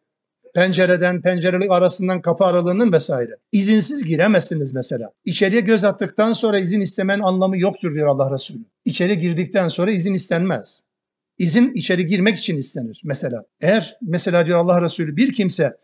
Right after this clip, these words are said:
izinsiz olarak senin mahremiyetine bakar, ev durumu, özel hayatınla alakalı işlerine muttali olmak, farkına varmak üzere içeri bakarsa,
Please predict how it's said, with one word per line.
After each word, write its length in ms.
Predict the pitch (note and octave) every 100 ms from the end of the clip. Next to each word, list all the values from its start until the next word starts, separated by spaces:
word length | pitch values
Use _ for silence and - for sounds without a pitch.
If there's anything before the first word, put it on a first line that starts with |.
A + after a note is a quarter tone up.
| _ _ _ G3+
izinsiz 500 | F3+ G3+ F#3 A#3 G#3
olarak 320 | F#3 F3+ E3
senin 300 | F3+ G#3+ F#3+
mahremiyetine 720 | F3 E3 F3+ F3+ F3 F3+ F#3+
bakar, 440 | D#3+ F3+ G3+ - _ _
ev 160 | F#3+ G3 C#3+ - _ _ -
durumu, 400 | D#3+ F3 E3+ D#3 F#3
özel 260 | D#3 G3
hayatınla 500 | F#3 E3+ E3 F3 F#3+
alakalı 540 | F3 E3 E3 F3 D3+ - _ -
işlerine 420 | - F#3 F3+ G3+
muttali 440 | F3+ F3+ F3+ F#3
olmak, 320 | F3+ E3+ E3
farkına 420 | - E3+ E3 F3+ E3
varmak 340 | E3 F#3 F#3
üzere 240 | D#3+ D3+
içeri 360 | D#3+ - D#3+ D#3
bakarsa, 520 | D#3 G#3 G3+ E3+ F3+